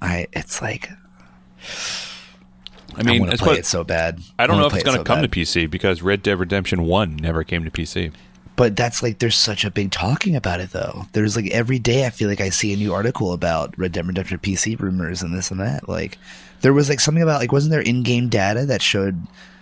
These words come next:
Speaker 1: they had stuff ready for P C or something?
Speaker 2: Uh, maybe. I don't know. I haven't heard or seen or done anything regarding that. But if that's the case, I mean, if it comes to P C, <sighs> I don't know, man.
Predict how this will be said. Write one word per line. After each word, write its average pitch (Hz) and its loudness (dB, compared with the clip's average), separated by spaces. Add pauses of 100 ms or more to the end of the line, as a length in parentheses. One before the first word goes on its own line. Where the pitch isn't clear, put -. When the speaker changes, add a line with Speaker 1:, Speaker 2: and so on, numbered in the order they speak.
(200)
Speaker 1:
they 110 4
had 104 0
stuff 104 0
ready 95 0
for 107 -6
P - -4
C 90 -2
or 104 -4
something? 147 -2 (340)
Speaker 2:
Uh, 95 -2 (220)
maybe. 95 2
I 95 4
don't 95 2
know. 90 4
I 82 4
haven't 107 2
heard 107 4
or 87 0
seen 98 0
or 85 -2
done 92 0
anything 87 -2
regarding 82 -2
that. 82 0
But 80 -2
if 82 -8
that's 92 0
the - -2
case, 135 2
I 110 0
mean, 107 2 (400)
if 107 0
it 160 0
comes 165 2
to 139 0
P 131 -2
C, 135 2 (1400)
<sighs> - - (440)
I 107 -8
don't 90 -8
know, 90 -2
man. 78 -6